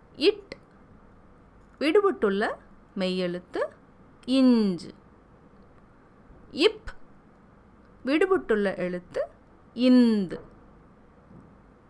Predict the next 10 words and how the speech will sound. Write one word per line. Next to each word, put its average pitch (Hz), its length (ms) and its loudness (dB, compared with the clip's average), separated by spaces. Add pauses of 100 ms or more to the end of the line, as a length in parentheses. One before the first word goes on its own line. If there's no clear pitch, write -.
(180)
இல். 269 440 -2 (1080)
விடுபட்டுள்ள 330 680 2
மெய்யெழுத்து 185 680 -4 (480)
இர். 208 640 2 (1600)
இன். 233 400 2 (1040)
விடுபட்டுள்ள 339 540 4
எழுத்து 190 580 0 (800)
இர். 196 540 0 (1200)
அடுத்து 311 360 -4
பார்க்க 196 340 -6